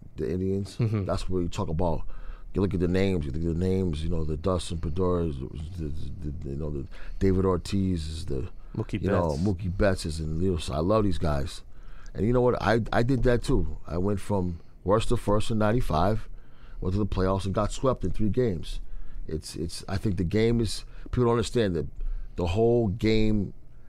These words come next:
Speaker 1: the way it's played in the playoffs is different than the, dif-, different than the regular season. Um, but the Indians, right now, you're looking at them, they're playing defense, timely hitting from everybody on the team. Everybody's timely hitting.
Speaker 2: Mm-hmm.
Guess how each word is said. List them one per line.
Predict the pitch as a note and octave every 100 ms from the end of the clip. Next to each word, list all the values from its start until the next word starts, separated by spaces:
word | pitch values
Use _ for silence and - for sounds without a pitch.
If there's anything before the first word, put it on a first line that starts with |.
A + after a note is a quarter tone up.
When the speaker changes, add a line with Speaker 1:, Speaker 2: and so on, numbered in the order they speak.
| - - - - -
Speaker 1:
the | F2+
way | G2
it's | F#2 -
played | - A2+
in | G2
the |
playoffs | - A#2 G#2+ G2 E2
is | E2
different | - C3 - G2
than | F#2+
the, | G2
dif-, | - - G2 E2+
different | A#2+ F#2+
than | G#2
the | G#2
regular | G#2 G2+
season. | - G2 E2+ - - - - - - -
Um, | F#2+ F#2 D#2+ - -
but | - G2
the | G#2
Indians, | B2+ C#3 D#3 D3 - - - - - - - -
right | F#2+ G#2+
now, | A#2 C3 C3
you're | G2
looking | B2+ -
at | B2+ A2+
them, | C#3+ D3 D3+ - - - - - - - -
they're | F#2+ F2+ E2 - - - - -
playing | B2+ C3 B2+
defense, | C3 D3 D3+ D3 - - - - - - - -
timely | - C3 C3+ C3
hitting | C3 B2+
from | A#2+ G2 E2+ -
everybody | C3 A2+ F#2+ F#2+
on | E2+
the |
team. | - - - - - - -
Everybody's | C#3 C3+ A#2 G#2
timely | G2+ F2
hitting. | F#2+ D2 -
Speaker 2:
Mm-hmm. | A#2 -